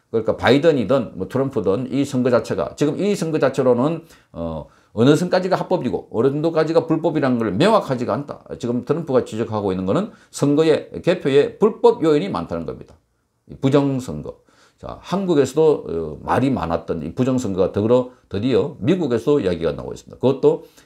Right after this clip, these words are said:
이 사전 우편 투표. 우리도 사전 투표에서 많은 문제가 되게 됐죠.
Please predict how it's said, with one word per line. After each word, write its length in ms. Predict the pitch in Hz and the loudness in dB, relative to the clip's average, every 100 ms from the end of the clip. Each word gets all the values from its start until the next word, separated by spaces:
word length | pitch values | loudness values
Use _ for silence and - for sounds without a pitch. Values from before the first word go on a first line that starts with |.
| _ | _
이 140 | 90 | -10
사전 600 | 87 - 131 143 165 160 - | -10 -2 0 4 2 2 -2
우편 380 | - - 92 | -2 -4 -8
투표. 280 | - - - - _ _ | -10 -18 -20 -20 _ _
우리도 320 | - 143 147 | -6 -2 0
사전 300 | 131 120 147 | 0 2 0
투표에서 420 | 156 143 123 104 90 | -2 -2 -2 -2 -2
많은 220 | 78 92 | -4 -4
문제가 220 | 82 85 | -2 -2
되게 180 | 71 76 | -4 -8
됐죠. 340 | 69 - 80 | -10 -10 -12